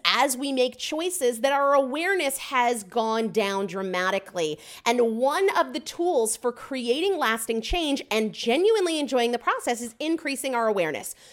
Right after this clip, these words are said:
So the identity journal is how we do that in the twelve Weeks to Transformation. But then we also regularly go back to the things that chip away at our awareness. One of the ones that we talk about most often is multitasking.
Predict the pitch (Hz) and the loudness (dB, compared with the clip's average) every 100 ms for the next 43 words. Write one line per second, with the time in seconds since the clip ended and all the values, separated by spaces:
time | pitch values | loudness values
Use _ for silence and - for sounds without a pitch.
0 | - - 285 277 254 220 254 320 320 226 | -16 -8 0 2 2 2 0 0 -2 -2
1 | 220 202 190 190 202 190 226 185 196 185 | -2 0 -2 -2 0 2 0 -4 0 0
2 | 175 190 - 180 175 180 - - 185 180 | 0 -4 -2 -4 -2 -8 -10 -8 -8 -6
3 | 254 339 370 220 202 - _ _ _ 226 | -4 -4 -2 -4 -4 -12 _ _ _ 2
4 | 302 349 403 427 320 - 320 494 - 190 | 2 4 2 2 0 2 2 2 0 2
5 | 170 277 - - - 220 330 403 539 523 | 2 0 -6 -20 -4 2 2 2 0 0
6 | 403 269 277 190 202 220 - 302 262 269 | -2 0 0 2 0 0 -6 -6 -6 -8
7 | 220 330 285 285 - 254 - 214 208 320 | -4 -4 -4 -8 -6 -4 -2 -2 0 2
8 | 427 170 151 147 156 123 107 - - - | 2 2 0 0 -2 -4 -6 -6 -6 -8
9 | _ _ _ _ - 269 262 247 233 214 | _ _ _ _ 0 2 4 4 4 4
10 | 233 208 220 220 202 202 190 170 180 - | 2 2 0 0 0 2 0 0 -2 -2
11 | - 440 - 202 214 208 233 220 - - | -2 -2 0 -2 0 2 2 2 -8 -10
12 | 247 269 302 311 - 285 226 - 220 175 | -4 0 0 0 -2 -6 -6 -6 -4 -2
13 | 170 - 151 113 82 | -4 -6 -6 -6 -12